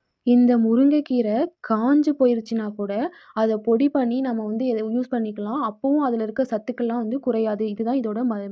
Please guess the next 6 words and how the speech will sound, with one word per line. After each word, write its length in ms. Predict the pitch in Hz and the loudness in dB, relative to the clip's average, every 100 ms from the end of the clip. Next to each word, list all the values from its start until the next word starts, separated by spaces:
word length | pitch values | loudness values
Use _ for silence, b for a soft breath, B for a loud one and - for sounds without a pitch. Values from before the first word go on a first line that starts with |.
| - | -10
மகத்தான 640 | 208 208 214 247 262 262 | -6 -4 -4 -4 -2 0
மருத்துவம். 480 | 262 208 208 208 208 - _ _ _ _ _ _ _ _ _ _ _ _ _ _ _ - - | 0 -4 -6 -8 -10 -14 _ _ _ _ _ _ _ _ _ _ _ _ _ _ _ -6 4
சோயாவில் 560 | 247 262 294 294 262 | 6 6 6 4 2
தான் 300 | 226 226 262 | 0 -2 -2
அதிக 340 | 226 214 247 254 | -2 -2 -2 -2
அளவுல 520 | 233 233 226 254 | -2 -2 -2 -2